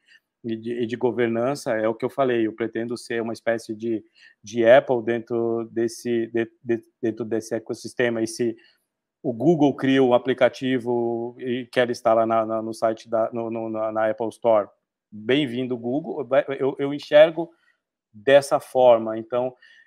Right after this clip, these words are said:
é, eu vou por um caminho contrário, mas acredito que, assim, essas exchanges têm pessoas <laughs> muito inteligentes conduzindo.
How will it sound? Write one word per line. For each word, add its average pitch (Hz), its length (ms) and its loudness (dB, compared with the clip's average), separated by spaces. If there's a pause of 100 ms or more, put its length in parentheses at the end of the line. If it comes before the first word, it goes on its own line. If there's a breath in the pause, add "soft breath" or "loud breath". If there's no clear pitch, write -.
(120 soft breath)
é, 123 340 2
eu 139 140 4
vou 151 200 2
por 151 140 -6
um 151 80 -6
caminho 147 300 2
contrário, 151 720 2
mas 127 260 0
acredito 123 580 -8
que, 143 480 -8
assim, 107 320 -12 (320)
essas 104 260 -18
exchanges 110 500 -12
têm 120 160 -12
pessoas 120 340 -8
<laughs> 117 120 -14
muito 135 140 -10
inteligentes 117 560 -10
conduzindo. 120 640 -10